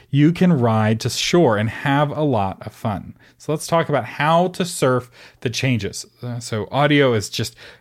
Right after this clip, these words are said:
exploding in popularity. Uh, there is the growth year over year. It's, uh, is just astounding. We're talking twenty to thirty percent growth every year. So we went from audiobooks being a billion dollar business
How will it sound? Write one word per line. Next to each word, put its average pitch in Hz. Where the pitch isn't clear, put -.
exploding 185
in 127
popularity. 131
Uh, 117
there 117
is 110
the 139
growth 135
year 139
over 123
year. 120
It's, 120
uh, 117
is 110
just -
astounding. 110
We're 101
talking 123
twenty 170
to 147
thirty 139
percent 120
growth 113
every 127
year. 110
So 110
we 120
went 143
from 107
audiobooks 131
being 113
a 101
billion 180
dollar 160
business 143